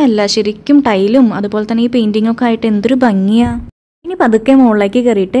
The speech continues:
എട്ടാം ക്ലാസ്സിൻ്റെ അവിടേക്കാണ് പോകുന്നത് കേട്ടോ. അപ്പോൾ നല്ല രസമാണ് ഈ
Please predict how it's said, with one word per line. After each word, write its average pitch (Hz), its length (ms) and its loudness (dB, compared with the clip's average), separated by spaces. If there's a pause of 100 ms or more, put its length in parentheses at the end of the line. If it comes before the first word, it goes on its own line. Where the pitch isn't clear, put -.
എട്ടാം 202 240 -6
ക്ലാസ്സിൻ്റെ 196 420 -4
അവിടേക്കാണ് 190 420 -4
പോകുന്നത് 170 300 -4
കേട്ടോ. 185 180 -2 (180)
അപ്പോൾ 202 180 -8
നല്ല 185 280 -2
രസമാണ് 214 520 0 (120)
ഈ - 20 0